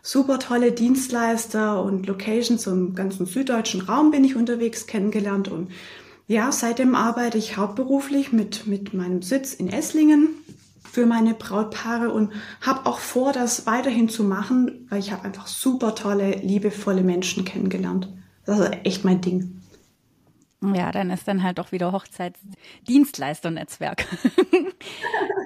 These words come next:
Speaker 2: Das ist immer alles liebe Menschen <laughs> zum Großteil. Wenn man mit sowas Schönem zusammenarbeitet, dann muss es ja auch schön sein.
Speaker 1: Richtig.
Speaker 2: Ähm, ja. Ja,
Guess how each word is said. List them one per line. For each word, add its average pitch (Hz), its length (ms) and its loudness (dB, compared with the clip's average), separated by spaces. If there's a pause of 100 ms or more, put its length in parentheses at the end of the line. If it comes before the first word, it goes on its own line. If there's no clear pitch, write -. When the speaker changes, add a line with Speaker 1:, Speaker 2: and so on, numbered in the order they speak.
(200)
Speaker 2:
Das 269 220 0
ist 208 200 -6 (500)
immer 311 320 4
alles 180 260 -2
liebe 185 300 -2
Menschen 170 580 0 (640)
<laughs> - 580 2
zum 202 220 -6
Großteil. 170 420 -6
Wenn 185 140 -4
man 202 140 0
mit 202 140 0 (240)
sowas 220 400 -2
Schönem 214 400 0
zusammenarbeitet, 196 920 -2
dann 165 240 -8 (240)
muss 226 320 2
es - 160 -10
ja 151 140 -8
auch 170 180 -8
schön 160 320 -4
sein. 165 340 -8 (380)
Speaker 1:
Richtig. 196 380 -2
Speaker 2:
Ähm, 226 60 -6
ja. - 40 -8 (880)
Ja, 294 140 2